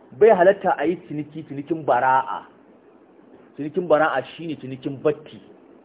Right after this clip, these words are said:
cinikin yanke, ba da kuɗi in karɓa na baiwa mace, "illa hamlan zahiran," sai in ga cikin. Idan baiwa ta zama ga cikin ruku-ruku ya bayyana, to nan ba cinikin muwaza'a za a yi ba. Dai shi muwaza'a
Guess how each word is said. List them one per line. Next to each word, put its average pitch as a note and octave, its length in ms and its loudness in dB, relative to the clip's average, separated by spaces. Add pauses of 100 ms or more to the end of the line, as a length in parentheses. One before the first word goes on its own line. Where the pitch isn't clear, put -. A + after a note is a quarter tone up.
(100)
cinikin D3+ 520 -10
yanke, D#3 540 -4 (840)
ba B2+ 180 2
da C3 100 -8
kuɗi - 340 -6
in E3+ 80 -10
karɓa C3 440 0 (440)
na C3 240 -2
baiwa D#3 300 6
mace, A2+ 320 -8 (1200)
"illa D3+ 280 0
hamlan D3 340 -2
zahiran," A#2+ 380 -2
sai D3 100 -6
in D#3+ 80 -10
ga C3 140 -2
cikin. - 220 -16 (1120)
Idan G3 300 4
baiwa G#3 280 8
ta F#3+ 100 -4
zama G#3 180 2
ga F#3 200 6
cikin F3 360 -4
ruku-ruku A3 800 -4
ya E3+ 180 6
bayyana, C3 460 -2 (480)
to D3+ 160 -8
nan F#3+ 180 -2
ba F3+ 140 2
cinikin D3+ 320 -10
muwaza'a C3+ 480 2
za B2 60 0
a A#2+ 40 2
yi A#2+ 60 0
ba. C3 80 -4
Dai G3+ 120 -2
shi A#3+ 100 -8
muwaza'a G#3 540 4